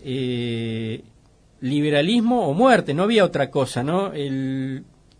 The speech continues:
ese, esa experiencia de gobierno de doce años instaló y grabó a fuego en la conciencia colectiva que sí se le puede discutir al neoliberalismo, eh, así como también puso a los medios de comunicación al desnudo para siempre.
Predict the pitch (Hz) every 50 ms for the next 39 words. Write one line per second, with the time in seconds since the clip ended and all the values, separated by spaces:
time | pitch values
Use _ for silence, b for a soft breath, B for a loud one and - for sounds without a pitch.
0 | _ 156 180 185 - - 190 175 170 165 156 156 160 175 175 - 180 170 175 -
1 | - 160 170 196 190 175 160 - - 165 170 180 185 180 151 - 131 120 123 131
2 | 147 170 175 160 147 147 156 160 151 139 143 143 - - 170 165 160 160 170 180
3 | 180 - b b b b b b b b b b b b b b b b - 139
4 | 147 - - - 151 156 175 214 220 220 214 220 208 165 131 127 131 135 143 143
5 | 156 180 214 208 190 160 - - - 214 202 190 175 165 175 175 165 151 135 -
6 | 143 - 123 123 - - 156 165 147 - - 139 131 123 117 110 110 107 98 95
7 | b b b b b b b _ 135 127 131 127 - 214 233 220 185 - 151 123
8 | - - 254 247 - - 165 139 135 135 175 175 160 147 - 135 131 151 165 165
9 | 147 143 139 127 120 123 135 139 139 139 139 147 147 147 165 208 196 180 208 214
10 | 208 214 B B B B B B B B B _ - 123 127 135 120 - - 226
11 | 220 - 196 180 165 156 - 147 143 143 143 147 190 208 220 214 208 196 185 165
12 | 135 - 190 190 - - 175 165 147 139 135 131 131 131 117 127 156 180 185 175
13 | 147 143 143 135 135 135 135 127 135 123 - 175 165 156 151 139 139 127 160 196
14 | 202 180 135 135 131 131 127 - 196 165 123 110 110 101 95 87 90